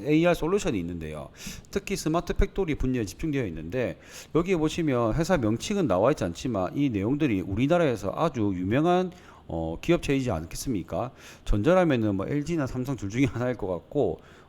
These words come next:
뭐 이렇게 현대자동차인 것 같-, 같아요. B 자동차는.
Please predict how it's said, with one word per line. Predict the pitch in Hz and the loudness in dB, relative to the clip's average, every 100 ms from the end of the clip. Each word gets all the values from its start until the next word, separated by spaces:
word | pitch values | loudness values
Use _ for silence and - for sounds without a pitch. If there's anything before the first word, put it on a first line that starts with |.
| - | -10
뭐 | 95 | -4
이렇게 | 131 127 113 - - | -2 0 -2 -4 -2
현대자동차인 | 156 156 190 185 202 - 110 | 2 4 4 4 2 0 0
것 | 95 | 0
같-, | 85 - - | -4 -8 -8
같아요. | 104 - 107 73 - | -8 -6 -6 -6 -4
B | 156 | -2
자동차는. | 117 92 98 95 78 76 87 | -2 -2 -4 -4 -6 -6 -8